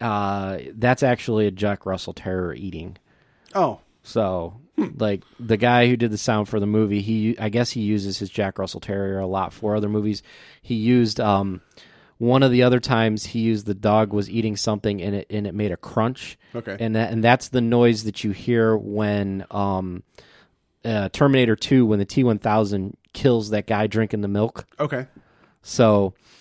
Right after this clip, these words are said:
Speaker 1: um, and funny thing about that, that I just learned probably about a month ago, that that's, uh, Lieutenant Vasquez from Aliens.
Speaker 2: Yeah, I knew that,
Speaker 1: I
Speaker 2: yeah.
Speaker 1: did not know
Speaker 2: Yeah.
Speaker 1: that. I, <laughs>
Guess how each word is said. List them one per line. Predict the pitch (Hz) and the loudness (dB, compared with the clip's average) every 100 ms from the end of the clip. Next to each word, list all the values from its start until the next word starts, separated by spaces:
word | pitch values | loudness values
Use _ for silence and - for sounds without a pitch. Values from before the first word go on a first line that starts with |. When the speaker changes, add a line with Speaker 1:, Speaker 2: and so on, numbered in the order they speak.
| _ _ _ | _ _ _
Speaker 1:
um, | 110 107 101 98 - | 0 2 0 -6 -2
and | 117 113 104 | 0 0 -2
funny | - 139 147 139 | 0 4 4 4
thing | 147 | 2
about | 131 123 135 | 4 4 4
that, | 127 127 | 2 0
that | - 117 | -2 -2
I | 110 | -2
just | 113 - | -2 -4
learned | 107 110 107 | -4 -2 -2
probably | - 117 107 117 | 2 2 4 2
about | 110 | 0
a | 101 | 0
month | 101 107 | -4 -4
ago, | 110 101 104 | -4 -4 -4
that | 98 98 - | -6 -8 -4
that's, | 107 104 - - - | -2 -2 -8 -12 -6
uh, | 104 101 95 92 | -4 -4 -4 -6
Lieutenant | 95 107 120 107 | -6 -6 -4 -6
Vasquez | 98 - - - 95 - | -6 -8 -6 -6 -6 -6
from | 98 95 | -8 -6
Aliens. | 98 95 92 | -6 -4 0
Speaker 2:
Yeah, | 175 | 2
I | |
knew | 156 143 | 2 -2
that, | 131 110 120 | -2 -2 0
Speaker 1:
I | |
Speaker 2:
yeah. | 131 | 0
Speaker 1:
did | 131 | 2
not | 123 117 | 0 0
know | 113 110 | 0 0
Speaker 2:
Yeah. | |
Speaker 1:
that. | 101 90 - | -2 -6 -2
I, | 127 | 2
<laughs> | 143 | 4